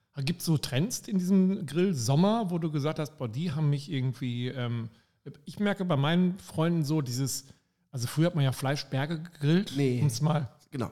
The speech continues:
Speaker 2: würde ich auch so sehen.
Speaker 1: <clears throat> Und das ist vorbei, ne? Also das
Speaker 2: Ja.
Speaker 1: ist, was heißt vorbei, ist auch wieder verkehrt, aber ich glaube, dass es schon so ist, dass die, die Suche ist mehr nach einer spannenden Beilage, nach etwas Leichterem. Es muss jetzt, ich würde gar nicht sagen, dass die Leute grüner grillen wollen.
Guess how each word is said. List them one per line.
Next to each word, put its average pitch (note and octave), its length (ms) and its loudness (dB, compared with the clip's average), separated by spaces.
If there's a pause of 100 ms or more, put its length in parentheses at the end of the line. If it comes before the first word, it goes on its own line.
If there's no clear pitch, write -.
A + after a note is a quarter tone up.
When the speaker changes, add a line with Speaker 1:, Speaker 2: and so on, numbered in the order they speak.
(100)
Speaker 2:
würde C3 180 -6
ich - 80 -8
auch G#2 100 -6
so - 120 -12
sehen. G3 360 12
Speaker 1:
<clears throat> - 40 -2
Und D3 180 4
das E3+ 120 0
ist G3 140 -4
vorbei, A2 340 -4
ne? A#2+ 140 -4
Also D#3+ 220 8
das D#3+ 80 10
Speaker 2:
Ja. - 80 6
Speaker 1:
ist, C#3 100 0
was C3 80 2
heißt C#3 160 2
vorbei, B2 280 0
ist C3 180 -2
auch C3+ 100 0
wieder B2+ 140 2
verkehrt, F3+ 280 2
aber C#3+ 120 0
ich A#2+ 80 -2
glaube, F#3+ 320 0
dass F3+ 100 2
es E3 100 -2
schon F#3 220 2
so F3+ 80 2
ist, E3+ 180 -2
dass D3 120 -2
die, D3+ 240 -2 (720)
die B2+ 160 -2
Suche F#3 360 0
ist E3+ 200 -2
mehr D3 280 4
nach C3+ 420 2 (380)
einer B2+ 100 -4
spannenden B2+ 440 2
Beilage, C3+ 720 2
nach B2 160 -4
etwas C3+ 220 -6
Leichterem. C#3 840 0
Es C#3 140 -4
muss F#3+ 180 0
jetzt, C#3+ 140 -2
ich - 60 -10
würde C3+ 160 -4
gar D3 100 0
nicht C#3 80 -2
sagen, C#3+ 160 0
dass C3 100 -6
die C#3+ 60 -6
Leute C#3 160 -2
grüner C#3+ 300 2
grillen A2+ 320 -4
wollen. A#2+ 220 -8